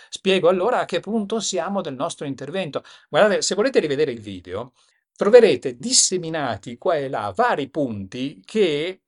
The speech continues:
mi sono serviti per dirvi a che punto siamo del video, che cosa starà per arrivare più avanti. Questa è metacomunicazione, cioè se smonto in diretta il mio stesso intervento. Vi faccio vedere dunque la mappa del percorso che stiamo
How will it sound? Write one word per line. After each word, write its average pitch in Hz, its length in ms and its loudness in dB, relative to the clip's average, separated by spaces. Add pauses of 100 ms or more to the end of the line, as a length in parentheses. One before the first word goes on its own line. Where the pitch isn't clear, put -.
(340)
mi 208 100 -2
sono 294 220 0
serviti 185 420 -4
per 233 160 4
dirvi 240 320 -6
a 190 220 -2
che 247 160 0
punto 160 600 0 (220)
siamo - 840 -4 (360)
del 170 240 0
video, - 520 -8 (200)
che 240 160 -2
cosa 226 320 2
starà 151 480 -2
per 139 200 -6
arrivare 120 520 -4
più 120 160 -4
avanti. 107 420 -6
Questa 254 220 -6
è 214 60 2
metacomunicazione, 139 920 -6
cioè 151 160 -4
se 139 140 -6
smonto 135 840 -4
in 214 260 -2
diretta 147 680 -6
il 202 160 -2
mio 254 140 -2
stesso 202 320 -4
intervento. 226 720 -10 (240)
Vi 220 120 2
faccio - 520 -2
vedere 160 480 0
dunque 190 440 -4
la 120 280 -2
mappa 196 680 -6
del 131 240 -8
percorso 165 680 -8
che - 120 -12
stiamo 151 400 -6